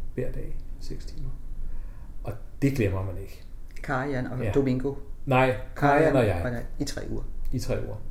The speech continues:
Speaker 1: Og det var fantastisk, fordi lige pludselig, altså, Karajan var en barsk satan, øh, og alle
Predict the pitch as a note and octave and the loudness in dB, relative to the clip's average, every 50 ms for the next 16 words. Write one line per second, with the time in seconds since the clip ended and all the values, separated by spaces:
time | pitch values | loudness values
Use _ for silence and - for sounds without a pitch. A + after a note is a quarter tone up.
0 | - - - - - - - - - - - - - - - D3 D3+ E3 C#3+ - | -2 0 -2 -2 -2 0 0 0 0 -2 -2 -4 -4 6 8 12 12 12 12 12
1 | A#2 G#2 - - G#2 G2+ - - - - - - - - - - - - - - | 8 4 2 2 -2 -4 -4 -4 -4 -2 -2 -2 -2 -2 -2 -4 -4 -4 -2 -2
2 | - - B2+ G#2+ A#2+ A#2+ A#2 A#2+ B2 - F3 C3 D3 E3+ - - E3 D#3 - - | 0 0 0 2 4 2 2 2 -2 -2 0 0 0 0 2 0 0 0 0 2
3 | F3 D#3 - - - - - - - - - - - - - - - - - - | 2 2 2 -2 -6 -6 -6 -4 -4 -6 -6 -6 -8 -6 -6 -6 -6 -6 -8 -10
4 | - - - - C3 - B2 - - A#2 C3+ C#3+ E3 F#3 F#3 E3+ C#3+ B2+ B2 A#2+ | -10 -8 -4 -4 -2 0 0 0 0 2 4 6 8 10 10 10 10 8 8 4
5 | A2 G#2 A#2 A2+ A2 G#2+ G#2+ - - A2+ A#2 B2 - - - - - - A#2+ A2 | 4 4 4 4 4 2 2 4 4 4 4 4 2 2 0 -2 2 4 4 4
6 | G#2+ - - A#2+ G#2+ G#2+ - - - - - - - - G#2 - - - C#3 C3 | 4 2 2 2 4 4 2 0 -2 -4 -6 -4 -4 -2 -2 0 0 2 2 2
7 | - - C3+ C3 D3 D#3+ C#3 - | 4 4 6 8 8 8 6 4